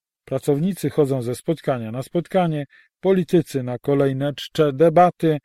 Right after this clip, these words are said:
z których nic nie wynika, studenci na wykłady, w czasie których oglądają zdjęcia w portalach społecznościowych. Nieustannie uczestniczymy w rozmowach, dyskusjach, zebraniach, naradach, ustaleniach,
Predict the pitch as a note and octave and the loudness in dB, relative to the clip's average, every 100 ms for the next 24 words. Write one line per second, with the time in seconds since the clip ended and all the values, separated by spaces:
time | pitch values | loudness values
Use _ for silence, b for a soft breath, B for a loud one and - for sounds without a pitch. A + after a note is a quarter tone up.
0 | _ _ _ _ - E3+ E3+ E3+ F3+ D#3+ | _ _ _ _ -4 2 4 4 -2 -2
1 | E3+ D3+ D#3 D3 C3+ C3+ B2+ - G#3 F3 | -2 0 0 -2 -6 -6 -6 -4 0 0
2 | C3 A#2+ B2+ D#3 - F#3+ E3+ D3 - D#3 | 0 -6 -2 -2 2 0 2 -2 -2 -4
3 | D#3 - D3+ C3 _ _ _ - F3 F3+ | -2 -2 -2 -4 _ _ _ -6 0 0
4 | D#3 D#3 D#3 D#3 - B2 A#2+ C#3+ C3 - | 4 4 2 -4 -8 -12 -2 -2 -2 -4
5 | C3+ - C3+ B2+ B2+ A#2+ A#2 - A#2+ A#2+ | -6 -4 -6 -4 -4 -4 -8 -8 -8 -8
6 | - A#2+ - A#2 G2 G#2+ _ _ _ _ | -10 -16 -10 -12 -12 -20 _ _ _ _
7 | _ B2+ D3 - F3 E3+ D#3 D3+ D3 D#3 | _ -6 -6 -2 -2 0 -4 -4 -2 -2
8 | - C3+ B2+ A2+ A#2 E3 E3 F#3+ E3+ D3 | -2 -8 -8 -10 -2 0 2 2 2 -2
9 | C3+ C#3+ - F#3+ - D#3 C3 E3 F3+ E3+ | -4 -6 -4 -6 -4 -4 0 0 4 2
10 | D3+ C#3+ - _ _ - F3+ F#3+ D#3 C3+ | 2 -4 -6 _ _ 0 4 4 4 0
11 | C3 F#3+ F3+ G3 E3+ C#3 C3+ B2 | -2 -2 0 4 6 4 0 -10